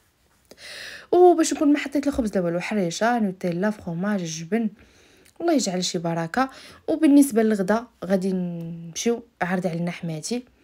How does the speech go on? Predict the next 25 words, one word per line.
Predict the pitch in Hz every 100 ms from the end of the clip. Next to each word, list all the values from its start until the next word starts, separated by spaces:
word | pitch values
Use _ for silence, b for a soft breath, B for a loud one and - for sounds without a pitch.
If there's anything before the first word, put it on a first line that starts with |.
| b b b _ _ _ _ _ _ _ _ - 175
دايره | 190 214
الكتوفه، | 202 - 220 202 185
الكتوفه | 196 - 359 359 220
هكا | 208 190
اللي | 175 165 160 156 - - - B B B -
هكا | - 622 302 285
ديال | 226 233
العيد | 208 202 180
اللي | 175
زعما | 175 185
كتعطي | 185 180 160
البارك | 180 170 170
لحماتك، | 165 180 190 -
عرضات | - 175 170 151
علينا، | 160 214 320
ولكن | 233 196 190
هي | 175
راه | 160
دايره | 160 160
سيربريز | 160 160 - - 160
اختي | 160 - 170
المهدي. | 160 160 156 165
غادي | 160 160
تشوفوا | - 165 156
انها | 160 165 175